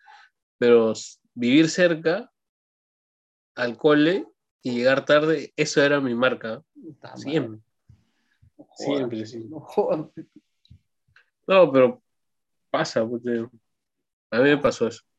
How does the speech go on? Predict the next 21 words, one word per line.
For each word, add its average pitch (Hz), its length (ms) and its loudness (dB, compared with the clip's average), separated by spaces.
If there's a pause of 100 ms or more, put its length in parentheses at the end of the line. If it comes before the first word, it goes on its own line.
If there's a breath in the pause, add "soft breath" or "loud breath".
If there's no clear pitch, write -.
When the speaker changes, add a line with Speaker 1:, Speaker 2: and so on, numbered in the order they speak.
(140)
Speaker 2:
Pasa. - 360 -20
Speaker 1:
Ahora 139 200 6
llego 147 300 6
temprano, 143 640 0
hasta 131 320 -2
las 110 200 -6
citas 165 380 -4
que 123 160 -10
tengo 160 280 -4
llego 143 260 -4
temprano. 120 520 -6 (220)
Speaker 2:
Miércoles, 139 880 -4
¿eh? 139 400 -6 (220)
Speaker 1:
Y 120 100 -4
ahora, 156 240 4
Speaker 2:
What 156 340 -10
the 123 80 -18
fuck? 104 160 -20 (520)
Speaker 1:
sí, 120 380 -8
sí, 113 240 -10
sí. - 340 -20